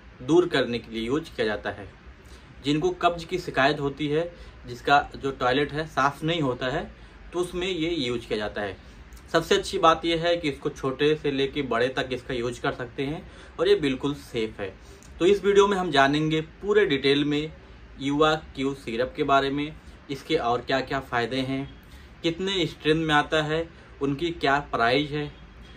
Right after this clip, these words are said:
कितने, आ, रुपए का आएगा, कहाँ पर मिलेगा, साइड इफेक्ट क्या हो सकता है, डोज कैसे लेना है, पूरी जानकारी देने वाला हूँ। तो आप वीडियो को लास्ट तक देखें। सबसे पहले बात कर लेते हैं युवा क्यू सिरप के बारे में।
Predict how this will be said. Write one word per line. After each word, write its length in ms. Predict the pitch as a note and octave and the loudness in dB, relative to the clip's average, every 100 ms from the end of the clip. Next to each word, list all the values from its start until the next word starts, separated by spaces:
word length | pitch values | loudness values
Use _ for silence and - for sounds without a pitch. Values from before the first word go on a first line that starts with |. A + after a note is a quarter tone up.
| - - | -14 -8
कितने, 460 | D3+ E3+ F#3 F3+ - | -6 -2 0 -2 -2
आ, 280 | B2 B2+ B2+ C3 | 0 2 0 -2
रुपए 360 | C#3+ C#3+ E3 | -4 2 2
का 120 | E3 | 4
आएगा, 400 | E3 D#3+ D#3+ C#3+ - - - - - - - | 4 6 4 2 -2 -20 -20 -20 -20 -10 -2
कहाँ 300 | C#3 D3+ D#3+ | 2 4 4
पर 100 | D#3+ | 2
मिलेगा, 540 | D3 D3+ D3+ C#3+ D#3+ - - - - | 2 2 2 2 -4 -6 -18 -12 2
साइड 220 | C#3 C3+ | 2 4
इफेक्ट 260 | B2 C#3 - | -2 -6 0
क्या 100 | D3 | 0
हो 140 | C#3 | 0
सकता 340 | C#3 B2 - C#3 | -4 -6 -2 -2
है, 180 | C#3 C3+ | -2 -4
डोज 240 | A2+ B2+ | -4 -4
कैसे 300 | - C3+ C3 | -4 -4 -4
लेना 240 | C3 B2+ C3+ | -4 -4 -4
है, 60 | C3+ - | -6 0
पूरी 220 | G3 G#3 | 2 4
जानकारी 440 | D3 B2+ B2 A#2 | 2 2 -2 -2
देने 180 | A2+ A2+ | -2 -2
वाला 160 | A2+ A#2 | -2 -2
हूँ। 200 | F3 - - - - | -4 -8 -16 -14 -4
तो 60 | |
आप 140 | C3 A#2+ | -2 0
वीडियो 200 | A#2 B2 | 0 -2
को 160 | D#3+ | -2
लास्ट 300 | D3 A2 A2 | -2 -2 -4
तक 100 | B2 | -8
देखें। 320 | G2+ G2 - F#2 - - - - - - | -8 -10 -10 -16 -18 -20 -20 -20 -20 -2
सबसे 240 | E3+ E3+ G#3 | 0 2 0
पहले 240 | F#3+ F3+ | 2 2
बात 280 | D#3 C#3+ - | 6 4 4
कर 120 | D3 | 0
लेते 300 | C3+ C3 C3 | 0 0 -2
हैं 320 | C3+ G3+ A3 - - - | -2 -4 -8 -18 -20 -14
युवा 400 | B2+ C#3 D3 D#3 | -2 0 4 4
क्यू 320 | E3 - C#3 D3+ | 2 -4 -6 -6
सिरप 340 | - A2+ G#2 | -4 -6 -4
के 80 | A2+ | -6
बारे 240 | G2+ G2 F#2+ | -4 -4 -6
में। 140 | F#2+ | -12